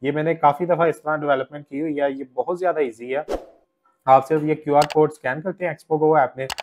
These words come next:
और ये लाइव आपके मोबाइल में उस ऐप को रन करके दिखा देता है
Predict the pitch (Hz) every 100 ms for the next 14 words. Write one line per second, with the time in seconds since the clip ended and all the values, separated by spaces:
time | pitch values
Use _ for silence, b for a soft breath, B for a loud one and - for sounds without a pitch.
0 | - - 135 135 160 143 127 139 165 170
1 | - 139 135 - 143 127 123 131 147 127
2 | 127 - - - 127 - 123 123 120 -
3 | 131 110 104 104 113 113 - 101 92 -
4 | 90